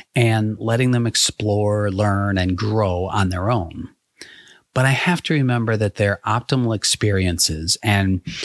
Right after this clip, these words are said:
the real things that form lifelong memories are not going to come from structured places of safety. It's going to be built in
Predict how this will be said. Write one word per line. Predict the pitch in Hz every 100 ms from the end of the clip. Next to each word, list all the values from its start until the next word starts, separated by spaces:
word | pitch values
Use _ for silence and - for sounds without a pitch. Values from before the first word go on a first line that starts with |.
| -
the | -
real | 113 113 143 156
things | - 117 113 104
that | 104
form | - 113 113 104
lifelong | 95 104 110 - 107 104 95
memories | 95 110 101 82 85 95 - - - -
are |
not | 107 123 156
going | - 170 156
to | 143
come | - 113 107
from | 92 98
structured | 92 - 110 113 - 113 95
places | - 98 92 - 95
of | 87
safety. | - - 87 85 - - - - _ _ _ - _ _
It's | -
going | - 175 202
to |
be | 165
built | 120 95 104 104
in | 101